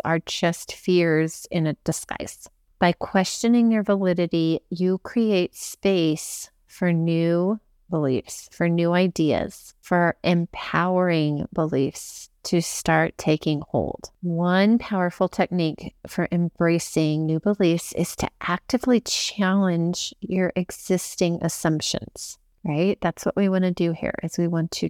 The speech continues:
challenge these ideas with a gentleness, not with a fierceness, right? Often our beliefs are based on, as I said, past experiences. And by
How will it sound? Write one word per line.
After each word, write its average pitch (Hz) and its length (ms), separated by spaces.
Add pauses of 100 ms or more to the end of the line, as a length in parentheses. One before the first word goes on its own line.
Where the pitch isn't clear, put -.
challenge 170 800
these 156 220
ideas 151 640 (400)
with 180 320
a 185 100
gentleness, - 880
not 165 240
with 190 200
a 196 60
fierceness, - 800
right? - 300 (400)
Often 190 340
our 240 100
beliefs 190 420
are 170 60
based 165 420 (100)
on, 170 260 (280)
as 170 120
I 175 120
said, 147 380
past - 420
experiences. 185 800
And 165 200
by 160 240